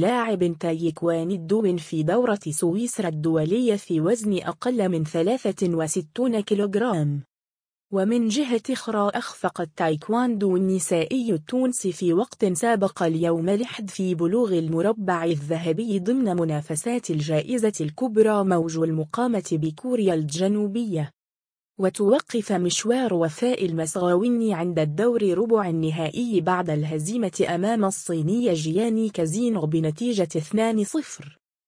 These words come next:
وكانت المسغاويني أزاحت في طريقها إلى دور الثمانية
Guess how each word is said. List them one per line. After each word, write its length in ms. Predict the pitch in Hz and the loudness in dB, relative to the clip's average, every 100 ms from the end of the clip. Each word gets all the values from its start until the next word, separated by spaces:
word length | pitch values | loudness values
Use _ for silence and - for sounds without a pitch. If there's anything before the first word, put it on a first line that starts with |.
| _ _ _ - | _ _ _ -2
وكانت 580 | 196 196 311 294 214 | -2 0 0 2 0
المسغاويني 960 | 175 170 180 185 175 180 240 233 214 165 | 0 0 -2 0 2 4 4 2 0 0
أزاحت 580 | 160 196 240 233 180 - | 2 2 2 0 -4 -6
في 220 | - 185 | -6 -6
طريقها 680 | 156 170 165 156 - 226 214 | 0 0 0 -2 -6 -2 -2
إلى 380 | 180 180 165 156 | 0 2 2 2
دور 280 | 190 220 | 4 4
الثمانية 800 | 170 151 - 180 175 170 233 226 | 2 -2 -2 -2 0 0 2 0